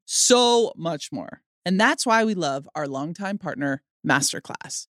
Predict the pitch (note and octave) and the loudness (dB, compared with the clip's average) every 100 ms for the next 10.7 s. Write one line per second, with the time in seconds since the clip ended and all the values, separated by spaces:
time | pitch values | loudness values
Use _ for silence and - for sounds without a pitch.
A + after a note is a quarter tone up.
0 | _ G#3+ B3+ A3 A3 D4+ - D#4 A4 - | _ 0 0 2 4 2 4 2 2 2
1 | A#3+ G3+ F3+ E3+ E3 E3 D#3 D3+ - D#3+ | 0 0 0 0 -2 -2 -2 -4 -6 -2
2 | E3 D#3 D3+ C#3+ D3 E3 D#3 C#3 C3+ D3 | 2 2 2 0 -2 0 2 2 -2 -4
3 | - D3+ D#3 - C#3+ A#2+ B1 - _ _ | -6 -4 -4 -2 0 0 -4 -12 _ _
4 | _ - A3 - G3 F#3 F3+ D#3+ F3 E3+ | _ 2 4 4 2 2 2 4 4 2
5 | D#3+ F#3 F3+ F#3 F3+ E3+ F#3+ F#3+ - F3+ | -2 -2 2 4 4 2 0 0 0 0
6 | G3+ - G#3+ B3 G#3 - A#3 E3+ F#3 - | 2 2 2 2 0 2 4 2 -2 -6
7 | - F#3+ G#3 G#3 A#3+ - B3 F3+ E3+ G3 | -2 0 0 0 -2 0 -2 -2 -2 -4
8 | F3+ - C3 C3 F#2 - - - _ _ | -8 -8 -8 -6 -8 -8 -8 -8 _ _
9 | _ B3 A#4+ A#4+ F#4+ D#4+ G#3+ - A#3+ C#4+ | _ 2 2 2 0 2 0 0 0 0
10 | - C4 B3+ B3+ A3 F#3+ F#3 | 0 0 2 2 0 -4 -8